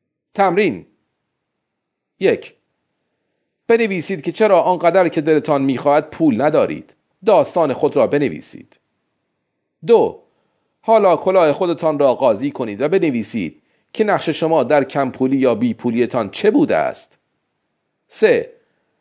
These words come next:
بنویسید الان چه کار کنم که اوضاع خوب شود. چهار، و آن کارها را انجام دهید. هیچ چیز تصادفی نیست و شما به صورت تصادفی به این صفحه نرسیدید.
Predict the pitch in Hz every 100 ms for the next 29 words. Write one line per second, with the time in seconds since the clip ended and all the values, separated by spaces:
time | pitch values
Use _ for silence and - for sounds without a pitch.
0 | _ _ 214 214 190 160 190 165 156 160
1 | 156 180 165 165 165 180 190 190 160 123
2 | 117 170 156 123 165 135 107 156 113 -
3 | 95 76 73 _ _ _ _ _ _ _
4 | _ _ _ _ _ _ - 185 170 180
5 | 80 - _ _ _ _ - 143 196 175
6 | 143 185 180 139 156 160 135 120 123 -
7 | 143 151 104 85 80 73 _ _ _ _
8 | _ _ _ _ _ _ _ _ _ _
9 | _ _ _ _ _ _ _ _ _ _
10 | _ _ _ _ - 233 185 - - 185
11 | 135 160 147 170 135 - 147 123 127 139
12 | 101 - 139 165 156 139 123 131 143 131
13 | 127 135 127 131 113 110 131 110 127 127
14 | 120 98 120 107 127 120 - 73 64 -